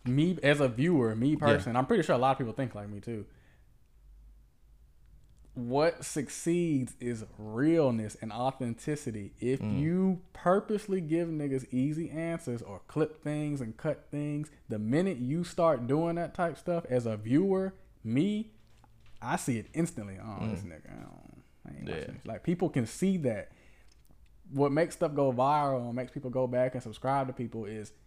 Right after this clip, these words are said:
Speaker 1: no matter what, and this doesn't always have to be, "I'm gonna bring up every negative thing you did. I'm gonna bring up every positive thing you did." I'm going to talk to you and have a real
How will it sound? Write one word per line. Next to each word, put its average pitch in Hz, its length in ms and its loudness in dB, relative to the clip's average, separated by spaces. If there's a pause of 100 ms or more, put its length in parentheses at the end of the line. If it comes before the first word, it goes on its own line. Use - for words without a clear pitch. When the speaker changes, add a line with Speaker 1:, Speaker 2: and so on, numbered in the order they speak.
(320)
Speaker 1:
no 147 460 6
matter 139 480 2
what, 127 480 0 (640)
and 120 100 -4
this 139 120 0
doesn't 170 200 2
always 185 200 4
have 202 100 0
to 196 80 0
be, 220 340 -2 (540)
"I'm 101 160 -8
gonna 110 120 -4
bring 113 200 -4
up 127 100 0
every 135 220 -2
negative 135 320 -2
thing 98 120 -10
you 95 120 -10
did. 82 140 -12
I'm 98 140 -14
gonna 110 60 -8
bring 127 140 -4
up 127 80 -4
every 147 160 0
positive 143 340 -2
thing 101 140 -8
you 92 100 -8
did." 92 160 -12 (1300)
I'm 143 300 2
going 143 320 2
to 123 140 -2
talk 156 380 2
to 180 200 2
you 139 320 4
and 120 80 -2
have 120 160 -2
a 101 260 -8
real 143 720 -2